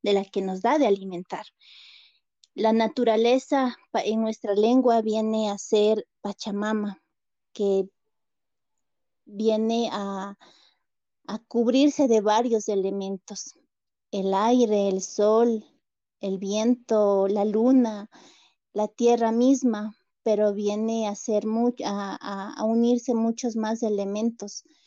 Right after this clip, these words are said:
y ella es la naturaleza. No únicamente es la, la madre tierra, la madre tierra es, digamos, em, nuestra casa, como te decía inicialmente, y la naturaleza va mucho más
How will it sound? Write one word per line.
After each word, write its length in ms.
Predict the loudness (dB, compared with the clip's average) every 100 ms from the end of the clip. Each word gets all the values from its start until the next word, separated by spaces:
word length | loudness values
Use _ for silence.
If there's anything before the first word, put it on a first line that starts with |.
| _ _ _ _ _ _
y 280 | -6 0 4
ella 280 | 4 4 2
es 180 | 2 0
la 140 | -4
naturaleza. 800 | -6 -8 -6 -2 -2 -4 -8 -16 -20 _ _ _ _ _ _
No 300 | -4 -2 2
únicamente 760 | 4 2 2 -2 -2 -2 -2 -4
es 80 |
la, 100 | -2
la 320 | -4 -6 -6 -6
madre 340 | -6 -8 -12
tierra, 380 | -2 0 0 0
la 140 | -2
madre 280 | -2 -6 -10
tierra 600 | -6 -4 0 0 0 -2
es, 360 | -2 -2 -6 _ _ _ _ _ -8
digamos, 760 | -6 -4 -4 -2 -2 -2 -6 -14 -10
em, 580 | -8 -6 -6 -8 -12 -16 _ _ _ _ _ _ -6
nuestra 360 | -4 -4 -8
casa, 380 | -6 -2 -2 -2 -4
como 280 | -6 -6
te 160 | -8 -10
decía 360 | -10 -12 -12 -10
inicialmente, 920 | -8 -8 -4 -2 -2 -2 0 -2 -4 _ _ _ _
y 100 | -6
la 120 | -4
naturaleza 800 | -4 -6 -6 -4 -2 -2 -6 -8
va 140 | -6 -4
mucho 420 | -4 -8 -8 -8
más 540 | -6 -6 -10 -14 -20